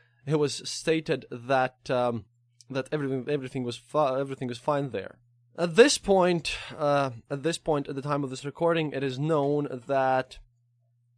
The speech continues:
more than a hundred people have died. Uh, from them, a lot of children have died in a fire. Uh, there are a lot of people missing and everything. In the meantime, uh, this is only known by me because of Meduza E O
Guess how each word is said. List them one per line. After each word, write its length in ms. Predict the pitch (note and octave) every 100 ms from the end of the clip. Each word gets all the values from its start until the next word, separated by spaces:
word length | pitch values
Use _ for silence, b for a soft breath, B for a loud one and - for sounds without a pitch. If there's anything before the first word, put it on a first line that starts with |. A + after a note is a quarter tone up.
| _ b b b
more 160 | C#3+ E3+
than 100 | D#3+
a 60 |
hundred 240 | D#3+ D#3+ C3
people 260 | C#3+ B2
have 180 | A2+ A2+
died. 500 | B2+ A#2 A#2+ D3 D#3 - _ _ _ _ _ _ -
Uh, 260 | C#3+ C#3+
from 380 | C3 - D#3+ D3 B2+
them, 380 | F3+ E3 F3 F3 -
a 80 |
lot 240 | D#3 D#3 D3
of 140 | -
children 500 | - D3+ C#3 B2 F#2+ -
have 180 | A2 G#2
died 320 | A2+ A2 A2+
in 100 | A#2
a 60 |
fire. 520 | A2+ - A2+ F#2 D#2+ - _ _ _ _ _ _ _ -
Uh, 180 | C3
there 200 | B2+ D3
are 40 | C#3+
a 80 | C#3+
lot 160 | D3
of 140 | C3+ -
people 280 | C#3+ C3+
missing 500 | B2+ F3 - G3 F3+
and 80 | E3
everything. 520 | D#3 D3 C#3+ C#3+ C#3 - b b b b _ -
In 120 | A3
the 60 | C#4+
meantime, 600 | F#4 C4+ F#3 G3+ A#3+ G3+ -
uh, 200 | E3+ D#3+
this 180 | D3+ F3+
is 260 | F#3+ D#3 -
only 320 | D#3 F3 E3+
known 520 | D#3+ D#3 D#3+ D#3 D3 -
by 200 | C#3+ C3+
me 340 | D#3+ D#3 D#3 C#3 A#2
because 380 | C#3+ D3+ C#3 C3+
of 180 | C3+ C#3
Meduza 420 | C3+ C#3+ C3+ C3+
E 160 | C#3+ C#3
O 240 | D3 C#3